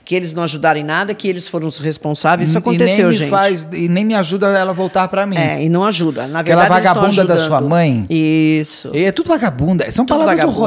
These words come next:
Speaker 2: horrorosas que ele
Speaker 1: Exato.
Speaker 2: fala sobre
Speaker 1: Mas
Speaker 2: a
Speaker 1: o
Speaker 2: mãe.
Speaker 1: homem, quando ele quer
Speaker 2: Ele quer ela,
Speaker 1: xingar,
Speaker 2: mas ele
Speaker 1: é.
Speaker 2: só xinga ela. Uma coisa absurda.
Speaker 1: Exatamente. É o quê? Ele se sente extremamente atingido, entendeu? Como, né?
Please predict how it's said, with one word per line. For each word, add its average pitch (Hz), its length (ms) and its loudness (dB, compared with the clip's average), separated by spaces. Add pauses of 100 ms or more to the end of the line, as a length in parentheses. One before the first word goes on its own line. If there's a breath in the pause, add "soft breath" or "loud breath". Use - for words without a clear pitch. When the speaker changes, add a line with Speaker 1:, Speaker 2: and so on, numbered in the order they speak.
Speaker 2:
horrorosas 139 440 0
que 139 80 -4
ele 131 80 0
Speaker 1:
Exato. 117 100 -6
Speaker 2:
fala 139 360 0
sobre - 240 -4
Speaker 1:
Mas 311 80 2
Speaker 2:
a 339 40 2
Speaker 1:
o 330 40 2
Speaker 2:
mãe. 330 100 4
Speaker 1:
homem, 320 160 -4
quando 262 200 -4
ele 208 120 0
quer 240 240 2
Speaker 2:
Ele 262 80 2
quer 254 300 4
ela, 226 160 6
Speaker 1:
xingar, 151 160 4
Speaker 2:
mas 196 220 6
ele 302 120 4
Speaker 1:
é. 202 60 2
Speaker 2:
só 185 160 4
xinga 277 360 2
ela. 208 340 0
Uma - 20 0
coisa 220 280 -12
absurda. 185 360 -10
Speaker 1:
Exatamente. 214 640 -8 (280 soft breath)
É 233 120 4
o 226 80 4
quê? 175 320 -2 (100)
Ele 202 180 -4
se - 160 -10
sente - 380 -8
extremamente 302 1120 -8 (520 soft breath)
atingido, 226 640 -2
entendeu? 156 220 -4
Como, 262 500 -4 (180)
né? 190 260 -6